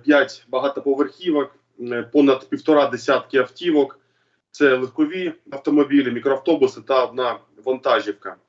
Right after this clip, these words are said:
Е, побиті до десяти господарських споруд, е, три з яких, е, повністю зруйновані.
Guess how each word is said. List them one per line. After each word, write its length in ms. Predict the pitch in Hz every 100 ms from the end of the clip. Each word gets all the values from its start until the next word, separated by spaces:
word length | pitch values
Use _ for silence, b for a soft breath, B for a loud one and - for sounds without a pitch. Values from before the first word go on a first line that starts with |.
| b b b _ _ _
Е, 200 | 120 117
побиті 680 | 113 147 139 156 - 131 117 - -
до 200 | 131 139
десяти 580 | 131 135 131 147 120 107 -
господарських 680 | 120 123 147 139 135 123 -
споруд, 520 | - 151 185 185 - _ _ _ _ _ -
е, 140 | 117
три 240 | 113 151 131
з 80 |
яких, 380 | 120 - 131 -
е, 240 | 120 117 110
повністю 480 | 135 123 117 110 117
зруйновані. 680 | 113 127 123 104 95 90